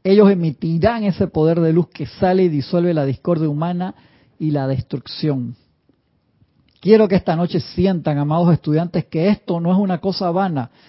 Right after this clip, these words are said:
En el futuro no le tengan miedo a nada.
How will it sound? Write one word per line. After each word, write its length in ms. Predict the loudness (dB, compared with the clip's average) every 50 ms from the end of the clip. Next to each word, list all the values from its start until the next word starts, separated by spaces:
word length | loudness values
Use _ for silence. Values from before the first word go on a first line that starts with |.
| -20 -20 _ _ _ -4
En 160 | -2 0 2
el 140 | 2 2 2
futuro 680 | 0 0 -2 0 2 4 4 6 4 4 2 0 -4 -10
no 420 | -8 -4 0 2 4 4 4 4 2
le 160 | 2 0 -2
tengan 640 | -2 _ -2 -2 -2 -2 -2 -2 -2 -2 -4 -4 -4
miedo 440 | -2 -2 -2 -2 0 0 0 0
a 120 | 0 -2 -4
nada. 640 | -4 -4 -2 -2 -2 -2 -2 -4 -6 -8 -8 -12